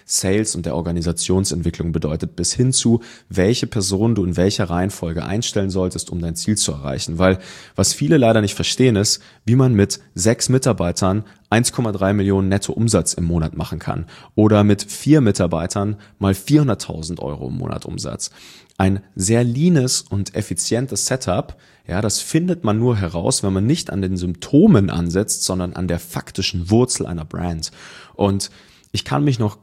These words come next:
total zurückerinnern, auch wie wir hier Ecosa aufgebaut haben, als ich in den ersten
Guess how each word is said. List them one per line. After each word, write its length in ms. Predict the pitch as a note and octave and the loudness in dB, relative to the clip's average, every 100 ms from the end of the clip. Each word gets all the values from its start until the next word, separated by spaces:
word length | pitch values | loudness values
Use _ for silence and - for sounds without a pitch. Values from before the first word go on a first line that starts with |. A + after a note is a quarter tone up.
| _ - | _ -12
total 440 | G#2 - - - | -10 -4 -2 0
zurückerinnern, 640 | - A2 B2+ G#2 F#2 F2+ F2+ | 0 0 0 0 0 -2 -4
auch 240 | D2 - - - | -8 -10 -20 -8
wie 220 | G2+ G2 | -4 0
wir 160 | A2 A#2+ | 4 4
hier 160 | A#2 | 4
Ecosa 320 | E2+ - C3+ F#2+ | 0 -2 -2 -2
aufgebaut 520 | F2+ F#2 E2+ D#2+ - | -4 -4 -6 -6 -6
haben, 280 | E2+ F2+ - | -6 -6 -6
als 180 | F#2 | -4
ich 160 | G2 G2 | -4 -4
in 80 | F#2+ | -4
den 140 | F2+ | -4
ersten 500 | E2+ A#2+ - A#2+ A#2 | -4 -4 -4 -2 -2